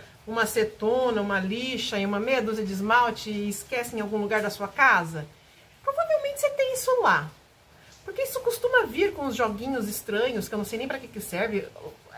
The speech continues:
A gente tá falando de unha e tem um negócio de tirar cravo no meio, mas enfim, vem. Costuma vir com lixa, costuma... Provavelmente você tem. Se você não tiver, isso é baratinho. Isso é muito baratinho. Tem até em farmácia.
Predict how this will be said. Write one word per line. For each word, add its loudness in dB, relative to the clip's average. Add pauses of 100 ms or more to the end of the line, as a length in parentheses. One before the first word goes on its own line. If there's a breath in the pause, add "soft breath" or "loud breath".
A -4
gente -2
tá -8
falando -4
de -2
unha 0
e -4
tem -4
um -2
negócio -2
de -16
tirar 0
cravo 4
no 0
meio, 2
mas 2
enfim, 0
vem. 0 (560 loud breath)
Costuma 0
vir -4
com 2
lixa, 0
costuma... -6 (340 loud breath)
Provavelmente 0
você 8
tem. -2 (120)
Se -4
você 2
não 2
tiver, 4
isso -4
é 4
baratinho. -2 (240)
Isso -8
é 0
muito -2
baratinho. 0 (180)
Tem 2
até 0
em -2
farmácia. 0